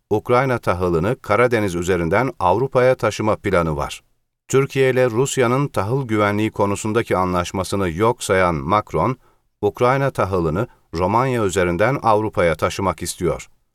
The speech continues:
Anlayacağınız kimsenin derdi barış ya da insanlık değil. Hepsi siyasi şov peşinde. Gücü eline geçirince yaparlar. Dünkü yazımda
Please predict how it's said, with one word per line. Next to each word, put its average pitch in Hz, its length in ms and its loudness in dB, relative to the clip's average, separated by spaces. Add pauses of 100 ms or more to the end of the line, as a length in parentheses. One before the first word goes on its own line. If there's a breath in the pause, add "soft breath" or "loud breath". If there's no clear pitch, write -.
(320)
Anlayacağınız 90 920 0
kimsenin 107 600 -2
derdi 87 400 0 (160)
barış 92 460 0
ya 98 160 2
da 80 180 0 (100)
insanlık 104 680 -2
değil. 92 240 -2 (460)
Hepsi 110 540 0 (120)
siyasi 107 560 2
şov 85 340 0
peşinde. 82 580 -4 (580)
Gücü 113 400 0 (100)
eline 117 320 2
geçirince 113 560 -2
yaparlar. 98 720 -2 (720)
Dünkü 117 300 -2
yazımda 101 680 0